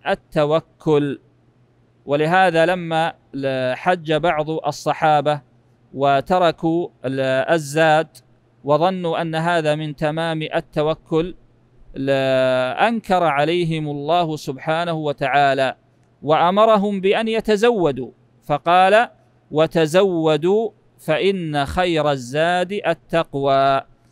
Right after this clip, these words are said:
فأمرهم أن يتخذوا الأسباب ال-، المعينة لهم على أداء ال-، الحج. فبعض الناس يترك الأسباب المأمور بها، وهذا سرف و-، و-،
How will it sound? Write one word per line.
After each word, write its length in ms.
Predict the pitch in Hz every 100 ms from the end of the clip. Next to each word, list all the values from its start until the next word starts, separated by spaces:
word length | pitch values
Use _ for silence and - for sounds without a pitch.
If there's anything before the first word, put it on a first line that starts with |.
| _ -
فأمرهم 760 | 175 165 226 202 180 175 202
أن 140 | 147 156
يتخذوا 760 | 147 - 185 180 180 202 214 - _ _ _ -
الأسباب 840 | 143 147 139 156 151 156 180 190 208 214 _ _ _ _ -
ال-، 180 | 131 139 135 135 156 175
المعينة 640 | 160 147 139 175 165 143 -
لهم 520 | 135 156 160 160 165 _ _ _ _
على 240 | 117 151 156
أداء 800 | - 139 135 151 151 156 170 - _
ال-، 560 | 135 135 131 127 123 156
الحج. 300 | 151 - 131 98 - - _ _ _ _ _ _ -
فبعض 500 | 165 165 180 247 202
الناس 420 | 185 190 220 -
يترك 380 | 226 220 196 -
الأسباب 640 | 190 156 156 165 196 202
المأمور 800 | 214 175 165 160 131 170 202 180
بها، 300 | 165 156 127
وهذا 440 | 135 151 185 170
سرف 380 | 160 190 196 208
و-، 280 | 202 190 175
و-، 180 | 151 156